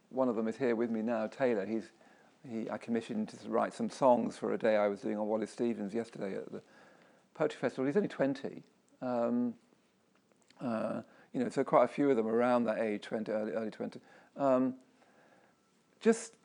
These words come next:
we, we started the group with them, getting them doing their life stories. Again, that's part of our tradition, is life stories, uh, because it's part of the great stage of integration. 'Cause when you tell your life story, you know, you realise all sorts of things. You know, getting them to do their life stories, they've never done that before.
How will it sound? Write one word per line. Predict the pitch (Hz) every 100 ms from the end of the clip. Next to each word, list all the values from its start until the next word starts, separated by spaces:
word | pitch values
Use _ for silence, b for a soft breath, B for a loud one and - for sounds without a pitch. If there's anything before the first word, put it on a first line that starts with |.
| _ _ _ _
we, | 165 170
we | 156
started | - 170 170 160
the | 127
group | 147 117
with | 123
them, | 117
getting | 147 120
them | 120
doing | 123 120
their | 117 113
life | 120 127 -
stories. | 135 107 98 - - b -
Again, | 185 226
that's | 156 147
part | - 151 135
of | 139
our | 131 123
tradition, | - 160 - 123 - - b b b -
is | 131
life | 131 180 -
stories, | - 101 95 95 - b b -
uh, | 127
because | 110 - 123
it's | 117
part | - 156 139 -
of | -
the | 120
great | 127 113
stage | - 123 107
of |
integration. | 117 - 147 147 143 120 - - b b b -
'Cause | -
when | 127
you | 120
tell | - 180
your | 151
life | 143 139
story, | 143 131 127 123 - -
you | 156
know, | 120
you | 123
realise | 123 131 123 120 120 117 - - -
all | 139
sorts | 101 85
of | 101
things. | 101 98 117
You |
know, | 110 b b b b
getting | 180 147
them | 147
to | 147
do |
their | 139 143
life | 165 185
stories, | 156 139
they've | 208
never | 214 170
done | 165 160
that | 143 -
before. | 123 - 104 -